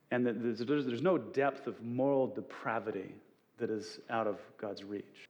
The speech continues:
It's so amazing. So I, I guess I have two things to say about that.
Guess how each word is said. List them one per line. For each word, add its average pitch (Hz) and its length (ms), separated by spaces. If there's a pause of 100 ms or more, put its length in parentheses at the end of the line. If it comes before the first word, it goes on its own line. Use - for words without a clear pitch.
It's - 160
so - 260
amazing. 107 520 (420)
So 190 140
I, 175 280
I 160 80
guess 214 200
I 190 40
have 143 140
two 196 200
things 147 340
to 123 100
say 120 260
about 104 320
that. 104 360